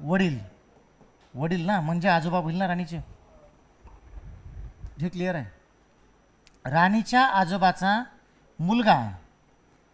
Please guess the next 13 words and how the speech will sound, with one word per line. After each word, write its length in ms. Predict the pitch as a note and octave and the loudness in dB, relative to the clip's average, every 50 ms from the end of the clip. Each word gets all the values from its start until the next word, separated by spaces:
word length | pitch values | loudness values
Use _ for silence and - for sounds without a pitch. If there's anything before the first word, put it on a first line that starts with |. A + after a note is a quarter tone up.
| _ _ _ - | _ _ _ 2
हा 100 | F3+ G3 | 2 4
राणीच्या 720 | F#3 F3 F3 F3 F#3+ G#3 A#3+ - - - A#3+ B3 A#3+ C4+ C4+ - - - _ _ _ _ _ _ _ _ _ _ _ - | 4 6 6 6 6 6 2 2 2 4 6 6 6 4 2 -2 -10 -20 _ _ _ _ _ _ _ _ _ _ _ -8
मुलाचा, 720 | C#3 D#3 E3+ G3+ A3+ B3+ C4 B3+ - A#3 A3 E3 C#3 B2 G#2+ - - - - - _ _ _ _ _ _ _ _ _ _ _ C3 | -4 -2 4 8 8 10 8 8 6 4 2 2 2 -2 -6 -8 -12 -16 -18 -20 _ _ _ _ _ _ _ _ _ _ _ -4
राणीचा 520 | C3 D3 D#3 E3 F3 D#3+ - - F#3+ G3+ | 0 0 0 0 -2 -4 -4 -2 -2 0
मुलगा, 460 | G3+ G3+ A3+ A3+ G#3 A3 E3+ C3+ A#2 G2+ F#2+ - - _ _ - _ _ _ _ _ | 2 2 2 4 4 4 4 4 2 -4 -10 -14 -20 _ _ -20 _ _ _ _ _
अर्थात 240 | - C3+ C#3 F3 E3+ | -6 -4 -2 -2 -2
त्याचा 320 | - F3 E3 - F#3 F#3 F3+ | -2 -2 -2 0 2 4 4
आजोबा 240 | F3+ F3+ F#3+ G#3 G#3+ | 2 2 0 0 0
हा, 220 | G#3+ A3+ G#3+ G#3 F#3 - - _ _ _ _ _ _ - - - _ _ _ _ - | 2 0 -2 -4 -6 -10 -16 _ _ _ _ _ _ -20 -20 -20 _ _ _ _ -12
बरोबर 300 | B2+ B2+ C#3 D3 D#3 E3+ | -10 -8 -8 -6 -6 -4
आहे, 80 | E3+ E3+ | -4 -4
असू 180 | D#3+ - G3 | -4 -6 -6
शकतो. 400 | F3 - A3 - - - D3+ C#3 | -8 -6 -8 -8 -10 -14 -16 -16